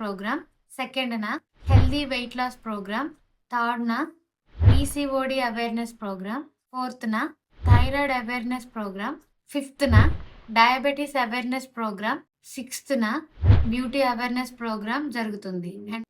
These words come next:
దాంతో పాటు very tasty healthy nutrition cooking program, నాకెంతో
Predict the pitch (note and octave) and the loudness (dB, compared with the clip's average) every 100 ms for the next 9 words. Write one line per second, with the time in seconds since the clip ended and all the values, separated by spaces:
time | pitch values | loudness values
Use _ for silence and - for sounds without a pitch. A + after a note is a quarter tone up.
0 | A3+ A3+ A#3+ C4 B3+ A3+ G3 G3+ C4+ F#4 | -2 -2 -2 -6 -6 0 0 0 -4 -10
1 | - - - - A3+ G#3+ B3+ C4 D4 - | -4 4 4 2 -6 -4 -4 -2 -4 -6
2 | - B3+ B3 B3 - C#4 C#4 B3+ A#3 A3+ | -6 -4 -2 -4 -6 -4 -4 -4 -6 -6
3 | B3 B3+ A#3 A3+ G#3+ A#3+ A#3+ B3+ A#3+ A#3 | -6 -4 -6 -6 -10 -12 -12 -10 -12 -10
4 | A3 A3 A3+ - A3 G3+ G#3 C4 - _ | -12 -10 -14 -10 -10 -6 -2 -2 -4 _
5 | _ _ A#3+ A#3 A#3+ A#3+ A#3 C4 | _ _ -6 -4 -4 -6 -4 -6